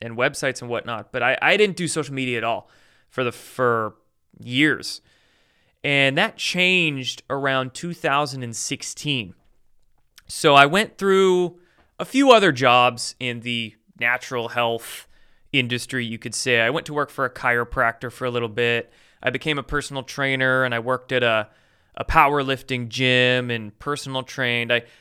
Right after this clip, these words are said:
I had a variety of jobs, but, uh, I really wasn't going anywhere. And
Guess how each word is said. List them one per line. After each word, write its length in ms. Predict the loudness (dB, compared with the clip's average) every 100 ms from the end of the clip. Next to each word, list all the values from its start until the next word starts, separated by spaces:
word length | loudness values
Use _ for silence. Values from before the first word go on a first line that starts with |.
| -10
I 100 | -2
had 120 | -2
a 60 | 0
variety 360 | 4 4 4
of 80 | 0
jobs, 400 | 2 4 2 0 _ _ _ _ _ _ _
but, 320 | -2 4 6
uh, 380 | 8 6 6 2 -2
I 80 | -4
really 240 | 0 0
wasn't 300 | 2 0 -2
going 320 | -2 -2 -2
anywhere. 560 | -2 -2 -2 -2 -4 -8 _ _ _
And 680 | -2 0 2 0 -2 -6 -12